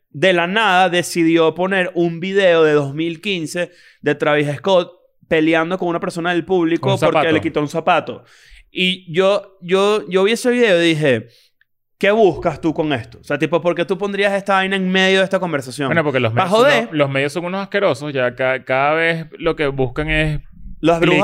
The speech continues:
Speaker 2: clics,
Speaker 1: de
Speaker 2: ¿sabes?
Speaker 1: comuni-, las brujas de
Speaker 2: Ya,
Speaker 1: comunicación.
Speaker 2: ya es, ya es absurdo la manera en la que, en cómo buscan clics. Pero yo
Speaker 1: Es
Speaker 2: vi ese
Speaker 1: impres-,
Speaker 2: video.
Speaker 1: asqueroso.
Speaker 2: Vi el video y dije... o sea, eh,
Speaker 1: Está mal, pero ajá.
Speaker 2: o sea, está mal, exacto, tal cual. Pero me sorprendió porque ya me voy por otro lado, que es que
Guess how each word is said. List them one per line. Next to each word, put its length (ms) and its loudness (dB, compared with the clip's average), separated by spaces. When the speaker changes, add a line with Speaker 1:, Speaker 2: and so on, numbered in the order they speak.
Speaker 2:
clics, 80 4
Speaker 1:
de 60 2
Speaker 2:
¿sabes? 160 2
Speaker 1:
comuni-, 40 -12
las 140 0
brujas 260 4
de 60 2
Speaker 2:
Ya, 40 -4
Speaker 1:
comunicación. 600 2
Speaker 2:
ya 240 2
es, 280 0
ya 200 4
es 120 0
absurdo 500 2
la 80 2
manera 200 -2
en 40 -4
la 80 -2
que, 60 -6
en 80 -6
cómo 200 0
buscan 260 0
clics. 240 -2
Pero 200 2
yo 80 2
Speaker 1:
Es 80 4
Speaker 2:
vi 80 4
ese 140 -2
Speaker 1:
impres-, 40 2
Speaker 2:
video. 260 4
Speaker 1:
asqueroso. 260 4
Speaker 2:
Vi 40 2
el 100 4
video 360 6
y 60 0
dije... 480 0
o 100 -16
sea, 320 2
eh, 100 -4
Speaker 1:
Está 140 0
mal, 400 2
pero 180 4
ajá. 300 0
Speaker 2:
o 40 -4
sea, 120 2
está 160 0
mal, 520 -2
exacto, 380 -4
tal 180 0
cual. 300 0
Pero 180 0
me 60 0
sorprendió 640 0
porque 220 -6
ya 160 0
me 100 -4
voy 140 -2
por 80 -6
otro 100 -2
lado, 480 0
que 160 0
es 160 -4
que 380 -6